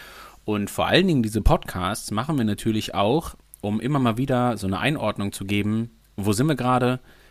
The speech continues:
was könnte man jetzt gerade machen, ähm, um dann aber jedem trotzdem noch die Entscheidungsmöglichkeit zu lassen und zu sagen von, hey, ich mache noch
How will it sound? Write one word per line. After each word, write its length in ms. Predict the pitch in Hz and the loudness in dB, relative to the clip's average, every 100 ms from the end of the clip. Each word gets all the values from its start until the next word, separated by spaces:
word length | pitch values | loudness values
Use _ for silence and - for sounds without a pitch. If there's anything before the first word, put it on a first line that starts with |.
| _ | _
was 320 | - 101 - | -4 -4 -2
könnte 260 | - 147 165 | 0 2 2
man 160 | 117 110 | 2 0
jetzt 160 | 104 | -2
gerade 240 | - 95 95 | -2 -2 0
machen, 440 | 113 - 156 170 - - - - - | -2 -2 -2 -4 -12 -20 -20 -14 -4
ähm, 460 | 104 104 107 107 - | 0 2 2 0 -2
um 200 | 110 113 | -2 2
dann 160 | 110 113 | 2 2
aber 140 | 110 | 0
jedem 340 | 98 113 151 135 | 0 0 0 0
trotzdem 360 | 139 147 135 | -2 0 0
noch 160 | 117 117 | 0 0
die 120 | 110 | 0
Entscheidungsmöglichkeit 1000 | 104 - 127 110 95 95 87 - - 90 | 0 2 0 0 -2 -4 -6 -8 -8 -6
zu 120 | - | -2
lassen 400 | 92 92 117 131 | -2 -2 -2 -4
und 260 | - 104 - | -4 -6 -2
zu 120 | 107 | -2
sagen 400 | 101 107 110 107 | 2 2 2 -2
von, 440 | - 104 104 104 101 | -2 0 0 -2 -4
hey, 280 | - 104 - | -2 -2 -2
ich 100 | - | -4
mache 220 | 113 110 | -2 0
noch 240 | 110 107 | -2 -4